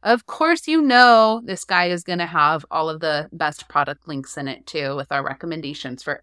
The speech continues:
every single thing that you should be taking, what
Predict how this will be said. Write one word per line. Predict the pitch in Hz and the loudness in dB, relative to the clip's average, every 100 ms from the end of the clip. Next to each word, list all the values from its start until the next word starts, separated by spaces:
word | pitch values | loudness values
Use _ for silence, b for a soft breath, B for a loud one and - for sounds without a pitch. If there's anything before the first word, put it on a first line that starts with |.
| - | 0
every | 247 320 | 2 2
single | 330 302 | 0 -2
thing | 285 214 | -2 -6
that | 208 - | -6 -8
you | |
should | - 262 | -8 -8
be | 269 | -6
taking, | 269 170 - 156 165 _ _ _ _ _ _ | -6 -8 -8 -8 -8 _ _ _ _ _ _
what | 180 240 - | 2 2 2